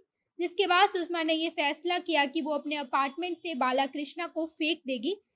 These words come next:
इसके बाद एक दिन सुषमा ने मौका देखकर बाला कृष्णा को अपार्टमेंट के चौथे मंजिल पर लेकर गई और वहां से उसे लगभग पचास फीट की ऊंचाई से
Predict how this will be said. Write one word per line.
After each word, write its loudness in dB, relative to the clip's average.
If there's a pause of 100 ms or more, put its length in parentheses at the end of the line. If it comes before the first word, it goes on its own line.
(140)
इसके 0
बाद 6
एक -2
दिन -4
सुषमा -6
ने -4
मौका -4
देखकर -2 (340)
बाला 6
कृष्णा -4
को -2
अपार्टमेंट 0
के -6
चौथे -4
मंजिल -2
पर 0
लेकर -2
गई 0 (340)
और 2
वहां 2
से -2 (120)
उसे -6
लगभग -2
पचास 0
फीट -2
की 0
ऊंचाई 2
से -4